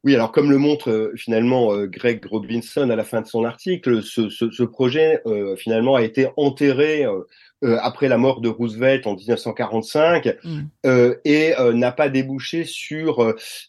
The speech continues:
Speaker 1: euh, des politiques concrètes, puisque le, le, le, un, un des axes de ce projet était de déplacer des,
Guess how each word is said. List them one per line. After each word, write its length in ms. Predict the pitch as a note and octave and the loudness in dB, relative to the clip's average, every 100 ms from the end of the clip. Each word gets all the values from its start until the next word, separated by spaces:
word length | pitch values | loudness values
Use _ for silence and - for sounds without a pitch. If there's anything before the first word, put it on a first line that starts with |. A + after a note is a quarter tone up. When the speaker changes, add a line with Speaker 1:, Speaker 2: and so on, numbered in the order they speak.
| - | -2
Speaker 1:
euh, 420 | A#2+ A#2 A2+ A2 | 2 4 2 0
des 360 | A2 A2 B2 A#2+ | -4 -2 0 0
politiques 500 | - C#3 B2+ C#3+ C#3 | 0 0 0 -6 -6
concrètes, 640 | D3 C#3 - E3+ E3+ - A#2+ A2 | -2 -2 0 -2 -2 0 0 0
puisque 280 | C3 B2 C#3+ | -6 -6 0
le, 840 | C#3 C#3+ B2 A#2 A2+ A2 G#2+ G2+ _ - - _ _ | 2 2 2 2 2 0 -2 -6 _ -20 -20 _ _
le, 760 | B2+ A2+ F#2 E2 F2 D#2 E2+ D#2+ | -10 -6 -6 -6 -8 -8 -8 -8
le, 540 | G2 G#2 G2+ G2 D#2+ | -8 -6 -6 -6 -6
un, 140 | G#2 - | -6 -6
un 100 | A#2 | -2
des 200 | A2+ A#2 | -2 0
axes 300 | D3 F3 - | 0 0 -4
de 180 | A#2+ A2 | -6 -6
ce 360 | G#2+ - A#2 A2 | -8 -4 -2 -2
projet 640 | G#2 B2+ B2 D#3+ F3 B2+ | -2 -2 0 2 2 2
était 200 | B2+ C#3+ | -2 -2
de 100 | A#2+ | -2
déplacer 560 | A#2 B2+ C3 B2+ - D#3 | -2 0 0 -2 -4 -4
des, 340 | A#2+ A2 G#2+ | -2 0 -2